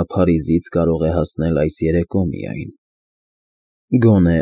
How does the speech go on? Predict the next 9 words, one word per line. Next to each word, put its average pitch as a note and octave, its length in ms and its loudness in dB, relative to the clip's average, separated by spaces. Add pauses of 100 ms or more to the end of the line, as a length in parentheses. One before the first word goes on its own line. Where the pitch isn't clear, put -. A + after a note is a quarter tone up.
այդ G2 280 0
բժշկական G2 800 0
բարբառը G2+ 600 0
հասկանար, - 760 -8 (540)
գլուխ A2+ 500 2
աներ B1 300 -2
այդ B1 200 -4
բժշկագիտական D2 1200 -4
նրբություններից, - 1000 -10